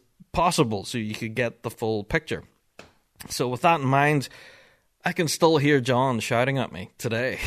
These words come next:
<laughs> "Go on in there, Rob. Go on in there, son. Go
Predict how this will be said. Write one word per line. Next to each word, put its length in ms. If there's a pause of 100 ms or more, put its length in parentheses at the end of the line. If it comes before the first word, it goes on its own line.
(480)
<laughs> 560
"Go 100
on 180
in 160
there, 240
Rob. 360
Go 60
on 160
in 220
there, 280
son. 400
Go 60